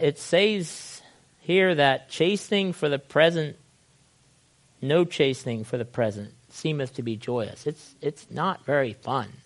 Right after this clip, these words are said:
It's just, it's just not fun. It's just not fun to get spanked.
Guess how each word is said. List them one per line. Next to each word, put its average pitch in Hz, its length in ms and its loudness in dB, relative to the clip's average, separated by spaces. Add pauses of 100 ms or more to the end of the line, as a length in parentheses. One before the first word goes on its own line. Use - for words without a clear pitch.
(180)
It's - 140 -20
just, - 180 -4 (260)
it's 143 140 -2
just 233 220 6
not 220 240 8
fun. 180 340 8 (1000)
It's - 120 -20
just 170 180 -2
not 170 220 4
fun 185 240 6
to 127 80 0
get 120 200 2
spanked. - 580 0